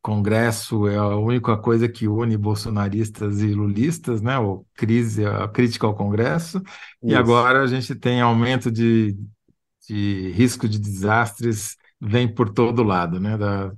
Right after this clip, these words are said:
Speaker 1: da natureza e do homem. Então tá bom, gente.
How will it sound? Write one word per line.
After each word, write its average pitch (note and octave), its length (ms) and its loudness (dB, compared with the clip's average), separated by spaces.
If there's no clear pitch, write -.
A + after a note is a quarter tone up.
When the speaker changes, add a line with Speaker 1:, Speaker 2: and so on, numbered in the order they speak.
Speaker 1:
da A#2 200 2
natureza A#2 800 2
e B2+ 100 2
do A#2 160 2
homem. E2 400 -2
Então C3+ 180 0
tá D#3 160 6
bom, G#2+ 280 2
gente. A2+ 360 -2